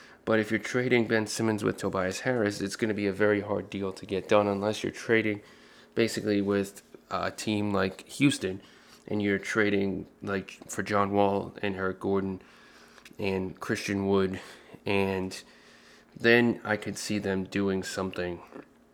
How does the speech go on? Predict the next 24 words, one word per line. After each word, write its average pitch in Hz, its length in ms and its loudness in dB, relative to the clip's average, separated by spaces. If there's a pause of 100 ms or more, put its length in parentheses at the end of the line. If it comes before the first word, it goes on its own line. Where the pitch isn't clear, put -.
(440)
like 110 300 2
that. - 260 -8 (100)
I 98 80 -8
could 95 200 -14
see 101 240 -4
a 95 40 -4
Ben 101 240 0
Simmons 101 360 -6
and 98 100 -10
Tobias 95 380 -8
Harris 101 320 0
trade 95 320 -2
for 98 260 -2
those 92 320 -8
guys. 92 520 -8 (1080)
But 98 260 2
if 104 180 0
that's - 360 0
not 107 440 0
what 117 200 -2
they're 107 120 4
trying 101 300 -2
to 98 100 -8
do, 98 440 -4